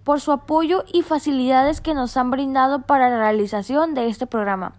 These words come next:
Y que las niñas y niños que nos dedicamos al estudio del arte tengamos un medio para platicar con otros niños que quizás no tienen algún contacto con las diferentes casas de cultura de Tijuana, pertenecientes al Instituto Municipal de Arte y Cultura.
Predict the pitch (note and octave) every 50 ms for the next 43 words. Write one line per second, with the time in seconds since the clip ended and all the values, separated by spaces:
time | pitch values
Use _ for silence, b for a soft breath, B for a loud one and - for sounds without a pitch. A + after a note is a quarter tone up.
0 | B B B B B B B D#4+ - - E4 E4+ E4 D#4+ D#4+ D4+ D4+ D#4+ E4+ F4+
1 | G#4+ G#4 - F#4 D#4+ D4 D4+ D#4 D4+ D#4 E4+ D#4+ - - D#4 D4+ D4 D4 D4 B3+
2 | C#4 C4 B3+ A#3 - C4 C4+ C4+ D4+ D4 D4+ D#4+ D4+ C4+ A#3 - - C4+ C4 C4+
3 | D4+ E4 D#4+ B3+ G#3+ G3 G3 G3 G3 - A3+ A3+ A3+ B B B B - D#4 D#4+
4 | D#4 D#4+ D#4+ E4 F#4 F4+ - G4 F#4+ F4+ F4 E4+ F4+ F4+ F4+ F4 D#4+ D#4 D4+ C4
5 | C4 A#3+ B3 - - B3 B3+ C4 - - D#4+ D#4 D#4 D#4 D4 - D#4+ E4+ D#4+ D4+
6 | D4 D4 D#4+ D#4+ - - - - D4 C#4 A#3 - B3+ A#3+ B3+ B3+ - - C4 C4+
7 | C4+ - B3 B3 C4 - - C4 A3+ G#3 G#3+ A3+ A#3 A3+ D4 E4 F4 D4+ - E4+
8 | - - - C4+ C4 - - - C4+ B3 A#3 A#3 A#3+ A#3 A3 A#3 A3 A3+ A#3 A#3
9 | - D#4+ - - - B3+ A#3+ B3 A#3+ C4 B3 - G#3+ G3 G3 - G#3+ G3+ A3 A#3+
10 | - - _ - - G#3+ - G#3+ F#3 - - - - - - - - B B B
11 | B B B B B B - C4 A#3 - C4+ C4 B3 B3 - C4+ C4+ C#4 D#4+ E4+
12 | D#4 - - - C4+ C4+ B3+ C4 A#3 - - B3 C4 B3+ - D4 D4 D4 C#4+ C4
13 | A#3+ - B3 - - A3 A3 A3+ A#3 C4 B3 A#3 A#3+ A#3+ B3 B3 - A3 G3 F#3+
14 | F#3+ - F3+ E3+ - E3